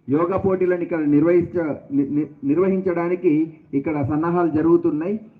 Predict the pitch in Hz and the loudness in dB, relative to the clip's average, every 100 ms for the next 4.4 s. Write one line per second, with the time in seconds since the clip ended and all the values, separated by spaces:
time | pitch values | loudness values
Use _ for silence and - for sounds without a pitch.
0 | _ _ 165 185 165 180 214 214 214 165 | _ _ -4 -4 -4 0 0 0 0 -2
1 | 190 202 190 190 185 196 190 180 175 170 | -2 -2 -4 -6 -6 -8 -6 -4 -4 -2
2 | 170 147 160 156 - - 143 185 202 208 | 2 4 2 -4 -20 -6 -2 2 4 4
3 | 190 170 185 214 226 180 175 185 180 143 | 4 0 -2 -2 0 0 0 2 2 2
4 | 156 175 180 | 2 2 2